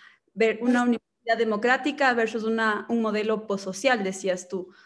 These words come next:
Aterrizando esto, ¿cuáles son las coordenadas, los mínimos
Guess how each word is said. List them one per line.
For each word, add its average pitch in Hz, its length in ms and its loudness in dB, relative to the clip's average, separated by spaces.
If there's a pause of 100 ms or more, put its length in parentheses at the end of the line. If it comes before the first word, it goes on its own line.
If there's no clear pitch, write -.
(120)
Aterrizando 262 760 0
esto, 277 440 0
¿cuáles 262 300 -2
son 269 180 -6
las 254 160 -4
coordenadas, 226 720 0
los 196 220 -2
mínimos 220 800 4